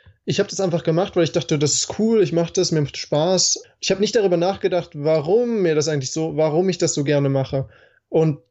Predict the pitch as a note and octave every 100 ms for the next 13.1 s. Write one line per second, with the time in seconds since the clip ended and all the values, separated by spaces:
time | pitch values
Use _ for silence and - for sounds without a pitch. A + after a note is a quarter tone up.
0 | - D#3+ F3+ F#3+ G3+ F#3+ F#3 F#3 F3 E3+
1 | F3 F3 F3 F#3 F3 F3+ E3 E3+ E3+ E3+
2 | D#3+ D#3+ D3 D3+ D3 A3+ - F#3+ - F3+
3 | F#3 F#3+ F3 _ _ _ _ _ _ D#3+
4 | D3 E3+ D#3 D3 E3 D#3 - D3+ E3 F3+
5 | E3 E3+ D#3+ E3+ D#3 C#3 D#3 F#3 F#3+ -
6 | E3+ - D#3+ D#3 D#3+ D3+ F3 D#3+ C#3+ -
7 | - D#3 D#3 D3+ C#3+ C3+ F3+ F3+ B2 -
8 | _ _ _ _ _ _ _ _ - D#3+
9 | C#3 C3+ C3 D3 E3 C3 E3 F3 - D#3+
10 | D#3 G3 F3 D3+ - D3+ D#3 - D#3+ D3+
11 | D#3 E3+ F3+ E3+ D3+ D3+ E3+ D#3+ D#3 F#3+
12 | F#3+ E3+ F3+ F#3 F#3+ G3 G#3+ A3 - -